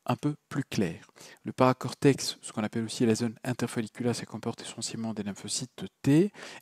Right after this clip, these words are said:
et la médullaire, elle comporte deux parties, donc on a vu les cordons, et entre ces cordons, on a vu ces espaces qu'on a appelés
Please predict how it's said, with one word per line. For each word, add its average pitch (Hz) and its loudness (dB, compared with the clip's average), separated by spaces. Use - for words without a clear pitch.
et 196 12
la 175 12
médullaire, 127 4
elle - -6
comporte - -8
deux 139 4
parties, 123 -2
donc 110 -10
on 107 -6
a 107 -4
vu 131 -2
les 101 -4
cordons, 127 0
et 147 8
entre 143 2
ces - 4
cordons, 127 0
on 117 -4
a 107 -2
vu 123 -8
ces 113 0
espaces 120 -2
qu'on 110 -4
a 104 -2
appelés 127 2